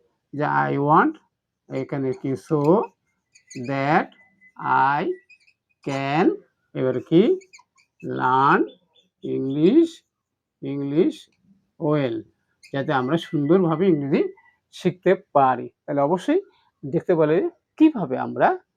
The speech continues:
কি ট্রান্সফরমেশন সেন্টেন্স, যেটি আমাদের সিম্পল থেকে কমপ্লেক্সে স্ট্রাকচার সহ আমরা যদি এইভাবে প্র্যাকটিস করি, তাহলে অবশ্যই এই ট্রান্সফরমেশনাল সেন্টেন্স নিয়ে আর কখনো তোমাদের টেনশন করতে হবে না। যে কোনো ক্ষেত্রে তোমরা হান্ড্রেড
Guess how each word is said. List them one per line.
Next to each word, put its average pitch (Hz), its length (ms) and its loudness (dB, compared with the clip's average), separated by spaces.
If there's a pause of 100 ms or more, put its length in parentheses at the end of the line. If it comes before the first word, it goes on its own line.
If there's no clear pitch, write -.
(340)
কি 208 200 2
ট্রান্সফরমেশন 160 640 -4
সেন্টেন্স, 143 380 -4 (240)
যেটি 196 260 4
আমাদের 208 260 2
সিম্পল 240 400 -6
থেকে 208 180 -4
কমপ্লেক্সে 160 640 -2 (680)
স্ট্রাকচার 294 440 -2
সহ 170 360 -2 (320)
আমরা 151 260 4
যদি 139 360 -4 (180)
এইভাবে 208 340 0
প্র্যাকটিস - 500 -6
করি, 139 220 -2 (260)
তাহলে 160 140 2
অবশ্যই 190 540 -2 (280)
এই 175 140 2
ট্রান্সফরমেশনাল 170 760 -2
সেন্টেন্স 202 380 -2
নিয়ে 170 160 0 (300)
আর 156 180 2
কখনো 196 280 0
তোমাদের 160 380 -4
টেনশন 165 280 -4
করতে 180 260 -2
হবে 202 180 2
না। 302 80 -6 (340)
যে 233 160 2
কোনো 285 240 -2
ক্ষেত্রে 202 320 -6
তোমরা 151 320 2
হান্ড্রেড 226 360 0